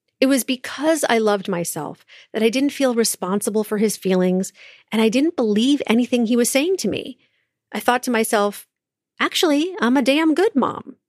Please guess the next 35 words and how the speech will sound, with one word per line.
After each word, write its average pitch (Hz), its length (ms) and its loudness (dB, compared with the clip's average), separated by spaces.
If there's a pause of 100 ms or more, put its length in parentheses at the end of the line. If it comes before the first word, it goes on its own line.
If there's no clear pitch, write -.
(180)
He's 349 240 -2
very 214 240 2
confused," 269 840 -2 (120)
<laughs> - 120 -12
right? 220 480 0 (920)
And 311 160 2
I 311 100 4
don't 427 240 0
think 302 200 0
I'm 214 160 2
better 233 400 2
or 190 160 0
worse 190 500 -2
than 185 200 0
him 247 340 0
or 196 100 2
anyone 226 300 2
else. 247 480 -6 (560)
I 294 80 2
choose 349 300 2
to 269 120 0
love 240 240 0
myself 262 560 -2
even 285 320 2
when 240 120 2
I 220 80 2
screw 190 340 0
up, - 220 -10 (600)
even 285 300 4
when 254 100 0
I 196 60 0
yell 185 240 2
at 180 100 -2
my 170 120 -6
kids 359 560 -4